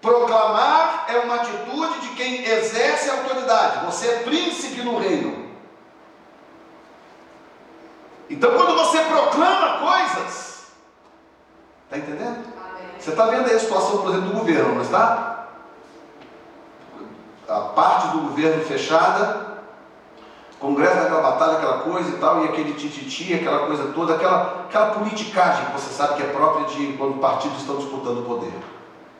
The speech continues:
Mas quando eu vou orar, é importante ter um,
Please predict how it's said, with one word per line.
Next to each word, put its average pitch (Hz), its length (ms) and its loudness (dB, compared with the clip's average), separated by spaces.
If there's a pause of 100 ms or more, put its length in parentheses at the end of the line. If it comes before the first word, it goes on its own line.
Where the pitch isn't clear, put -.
(680)
Mas - 120 -10
quando - 240 0
eu 180 120 4
vou 185 160 4
orar, 170 680 2 (480)
é - 100 0
importante 151 640 0
ter 151 180 -2
um, 139 260 -2